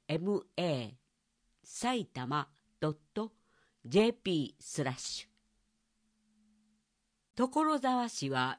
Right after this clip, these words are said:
持続可能な開発目標、エスディージーズに取り組みます。広報所沢は毎月一日に発行、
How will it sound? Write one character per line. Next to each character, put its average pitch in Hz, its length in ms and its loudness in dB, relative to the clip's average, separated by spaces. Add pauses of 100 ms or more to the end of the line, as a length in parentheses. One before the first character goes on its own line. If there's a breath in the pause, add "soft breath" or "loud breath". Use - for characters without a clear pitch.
持 175 160 0
続 285 380 0
可 208 140 0
能 208 280 6
な 185 180 2
開 208 280 -2
発 214 300 -8
目 190 220 0 (160)
標、 117 380 -8 (580 soft breath)
エ 202 140 -2
ス 285 280 0
デ 247 100 2
ィ 226 240 2
ー 147 100 -8
ジ 156 320 2
ー - 40 -20
ズ 110 180 -16 (460)
に 262 200 2
取 214 240 2
り - 60 -8
組 156 240 0
み 135 60 -2
ま 117 140 -4
す。 - 240 -18 (1700)
広 339 340 0
報 147 240 2
所 208 500 2
沢 180 380 2
は 151 200 -4 (440)
毎 247 280 4
月 - 300 -6
一 240 400 0
日 208 260 -2
に 202 320 0
発 - 240 -8 (140)
行、 117 340 -4